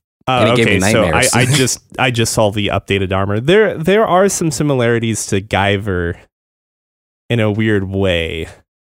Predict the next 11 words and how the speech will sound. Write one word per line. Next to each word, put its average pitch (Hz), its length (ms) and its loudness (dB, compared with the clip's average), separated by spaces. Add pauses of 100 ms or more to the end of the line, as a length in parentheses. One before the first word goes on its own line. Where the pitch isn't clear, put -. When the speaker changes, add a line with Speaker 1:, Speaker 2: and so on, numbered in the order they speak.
(560)
Speaker 1:
Is - 80 -10
that 107 140 -8
the - 60 -12
same 107 200 0
picture - 280 -4
you 95 100 -4
saw, 104 180 -2
Scott, - 380 -4
or 101 80 -8
something 98 280 -6
similar? 110 380 -6